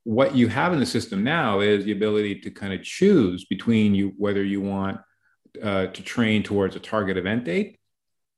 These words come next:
And that hasn't changed. This will be a hundred twenty days, um, prior to the target event date is when your structured training will, will, will take place. Um, but now we've introduced two others. One is called continuous improvement.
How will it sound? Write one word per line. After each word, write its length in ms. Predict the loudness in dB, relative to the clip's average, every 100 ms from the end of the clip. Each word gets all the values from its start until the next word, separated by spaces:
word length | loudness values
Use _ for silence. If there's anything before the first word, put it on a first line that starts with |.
| _ _ _ -8
And 80 | -4
that 140 | -2
hasn't 280 | -2 -4 -4
changed. 300 | -2 -2 -2
This 140 | -4 -2
will 140 | -2
be 140 | 0
a 80 | 0
hundred 340 | -2 -2 -2 -4
twenty 240 | -4 -4
days, 580 | -2 -2 -2 -4 -10 -18 _ _ _ -6
um, 600 | -2 0 0 -2 -6 -8 -14
prior 480 | -8 -2 0 0
to 200 | 0 -2
the 160 | -2 -4 -10
target 320 | -6 -2 -2
event 260 | -2 -2 -2
date 280 | -2 -2 -4
is 100 | -6
when 180 | -4
your 220 | -2 -2 -4
structured 540 | -8 -10 -8 -6 -6
training 440 | -2 0 2 2
will, 400 | 2 0 0 -2 -2
will, 440 | -2 -2 -4 -6
will 200 | -6 -6
take 240 | -4 -4
place. 580 | -4 -6 -4 -6 -8 -16 _ _ -20 -20 _
Um, 560 | 0 4 6 6 4 0 _ -20 -20 _
but 180 | 2 4
now 180 | 6 6
we've 180 | 6 4
introduced 400 | 2 2 0 2
two 140 | 2
others. 280 | 2 -2 -4
One 220 | 0 2
is 200 | 0 -2
called 300 | -6 -8 -6
continuous 640 | -6 -4 0 2 4 4
improvement. 560 | 0 -2 -2 -2 -8 -18